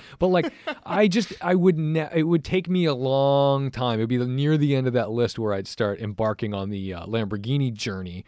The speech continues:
Speaker 1: which is, like, how on earth is an Aventador, which has been around for, uh, millennia, how
Speaker 2: Yep.
Speaker 1: on earth has this <laughs> car become what it is? It makes no sense to me.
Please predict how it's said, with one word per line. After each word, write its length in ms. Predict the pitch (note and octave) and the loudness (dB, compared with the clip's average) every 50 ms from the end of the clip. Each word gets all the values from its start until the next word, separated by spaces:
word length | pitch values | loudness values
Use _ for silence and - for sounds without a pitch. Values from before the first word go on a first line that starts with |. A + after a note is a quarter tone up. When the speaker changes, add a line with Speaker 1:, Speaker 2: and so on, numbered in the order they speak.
| _ - - | _ -12 -6
Speaker 1:
which 160 | - C#3 - D#3 | -6 -4 -4 -4
is, 120 | C#3+ - | -2 0
like, 220 | D#3+ C#3 C3 - _ _ _ _ | 0 0 -2 -2 _ _ _ _
how 420 | - - - - G#3 G3 G3+ G3+ G#3 | -12 -10 -8 -4 -2 0 0 2 2
on 180 | G#3+ G#3 G3 | 2 0 -2
earth 400 | F#3+ - F3 D3+ A2+ F#2 - _ - | -2 -4 -4 -6 -6 -6 -10 _ -8
is 140 | - C3+ B2+ | -8 -6 -4
an 60 | D3 | -2
Aventador, 480 | C#3+ C3+ C3 C#3 C#3 - B2+ A2 F#2 F#2 | -2 -2 -2 -2 -4 -4 -6 -6 -4 -2
which 160 | B2 C3 - | -2 -2 -2
has 120 | D#3+ D3 | -2 -4
been 140 | C3+ E3+ E3 | -2 -2 -2
around 380 | E3 D#3 D#3 D3 D3 D3+ D3 C#3 | 0 0 -2 -2 -2 -4 -4 -6
for, 400 | - C#3+ B2+ A#2 A2+ A2+ G#2+ - _ | -4 -2 -2 0 0 -2 -4 -8 _
uh, 380 | - - - - - - - - | -20 -20 -20 -20 -20 -14 -8 -2
millennia, 580 | D#3+ B2+ C#3+ C#3 C#3+ C#3 C3+ B2+ A2 - - - _ - - - - - - - | 0 0 2 2 2 0 0 -2 -4 -6 -8 -12 _ -20 -20 -20 -20 -20 -18 -12
how 300 | - - - F#3 G3 A3+ | -8 -4 -2 2 4 6
Speaker 2:
Yep. 60 | A#3 | 6
Speaker 1:
on 140 | G#3+ G3 F#3+ | 6 4 2
earth 200 | D#3 D#3 D3+ C3+ | 2 2 2 2
has 180 | C#3 C3+ B2 A#2 | 2 -2 -2 0
this 160 | B2 B2+ - | -2 -2 -2
<laughs> 20 | - | -4
car 520 | - - - - D#3 - - - D#3 - - G3 - - - D#3+ | -8 -8 -6 -4 -4 -2 2 2 2 4 4 2 2 2 0 -2
become 760 | C3 - - - - - - - F#3+ F#3+ F#3+ F#3+ F#3 F#3 F3+ | -2 -4 -6 -8 -12 -6 0 4 6 6 8 8 8 6 6
what 300 | F3+ - E3+ D#3 D#3 D3+ | 4 4 4 4 4 4
it 120 | D3 C#3 - | 4 0 0
is? 200 | D#3 D#3+ C#3+ C#3 | 0 0 0 0
It 80 | C3 | 0
makes 220 | C#3 D3 C#3+ - C#3+ | 0 0 0 0 -2
no 320 | C#3 C#3 C3 C3+ D3 D3+ | 0 2 4 4 4 2
sense 380 | D3 - - G#2+ G#2 G2+ - - | 0 -6 -10 -10 -10 -10 -12 -14
to 100 | - F2+ | -14 -16
me. 160 | - - | -16 -18